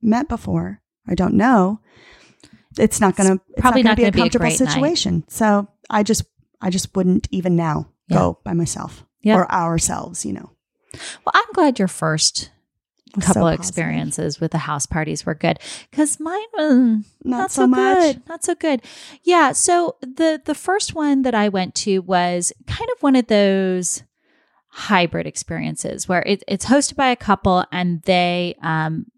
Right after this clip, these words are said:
Speaker 2: they collect fees to cover the hotel, um, space. So they had rented out a really phenomenal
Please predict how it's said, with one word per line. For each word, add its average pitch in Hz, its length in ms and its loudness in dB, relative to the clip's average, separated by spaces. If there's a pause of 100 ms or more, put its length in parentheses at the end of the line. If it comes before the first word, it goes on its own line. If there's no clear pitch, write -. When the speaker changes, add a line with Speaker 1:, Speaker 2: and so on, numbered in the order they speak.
Speaker 2:
they 196 160 4
collect 190 680 0 (340)
fees 156 460 -4
to 180 80 -2
cover 170 400 0
the 156 140 -2
hotel, 147 720 -4 (580)
um, 170 200 0
space. - 360 -4
So 196 180 2
they 214 240 2
had 208 320 -2
rented 175 380 -2
out 156 320 -2 (100)
a 196 140 6
really 170 840 0 (560)
phenomenal 165 1200 0